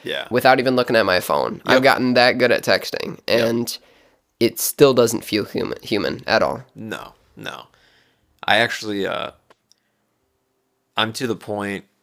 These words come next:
Speaker 1: and I've been to this point for a long time, but even when I go to see, like, a band play,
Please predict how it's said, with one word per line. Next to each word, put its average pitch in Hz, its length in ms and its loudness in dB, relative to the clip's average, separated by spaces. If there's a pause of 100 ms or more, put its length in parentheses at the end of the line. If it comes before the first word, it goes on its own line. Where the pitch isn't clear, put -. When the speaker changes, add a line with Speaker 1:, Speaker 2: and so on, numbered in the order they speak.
(120)
Speaker 1:
and 113 120 -6
I've 98 180 -8
been 104 220 -4
to - 100 -16
this - 140 -12
point 87 260 -14
for - 80 -12
a 85 60 -8
long 80 240 -12
time, 73 320 -16
but - 160 -12
even 98 240 -12
when 98 100 -8
I 90 120 -8
go 87 160 -12
to 87 60 -14
see, 90 220 -12
like, 82 180 -14
a - 80 -14
band 78 400 -16
play, 107 380 -6